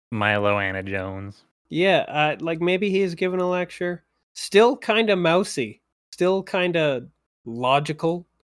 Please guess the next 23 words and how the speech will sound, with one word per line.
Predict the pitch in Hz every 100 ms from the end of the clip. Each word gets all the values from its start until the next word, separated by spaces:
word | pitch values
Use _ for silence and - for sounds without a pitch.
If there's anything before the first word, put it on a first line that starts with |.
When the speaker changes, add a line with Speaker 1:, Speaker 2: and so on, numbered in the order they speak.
| -
Speaker 1:
Soft-spoken. | - 95 95 - 92 90 95 95 -
I | 113
mean, | 123
he, | 120
oh, | 151 170
right, | 202 160 -
'cause | 139
he's, | 143 143
we | 131 147
based | 143 147
him | 151
on, | 143 - - -
isn't | 127 151 151
Milo | 113 113 120 127 135 131 127 127 123 127 - _ _ -
in, | 117 113 113 113 113 110 113 113 _
no, | 120 90
he's | 82 107
not | 120 101
a |
professor. | - - 98 92 - 85 92 _ _
He's | - 104
a | 98
researcher. | 95 87 95 - - 92